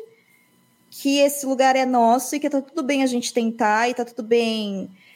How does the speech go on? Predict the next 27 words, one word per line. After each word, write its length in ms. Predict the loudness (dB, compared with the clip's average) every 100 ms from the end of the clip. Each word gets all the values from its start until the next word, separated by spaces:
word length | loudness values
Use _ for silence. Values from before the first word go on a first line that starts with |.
| _
alguém 340 | -2 2 2 2
convidar 460 | 2 0 2 4
e 20 | 4
a 40 |
gente 180 | 0 -4
falar, 220 | 0 0
"Não, 300 | 2 2 2
não 160 | 2 0
quero, 380 | 2 4 4 2
não 160 | -2
posso, 380 | 0 2 2 0
não 100 | -6
tô 120 | 0 0
afim, 360 | 0 -2 0
não 120 | 2 2
me 80 |
interessa, 760 | 0 0 2 4 2 2 -2 -4
nesse 260 | -4 0 2
horário 260 | 2 2 -2
não 160 | -4
dá"? 280 | 0 2 0 -8 _ _
Como 220 | -2 0
que 80 | 0
eu 60 | 0
negocio 600 | 2 2 0 0 0 2
isso, 340 | 0 -2 -6
sabe? 580 | -6 -2 0 0 -2 -8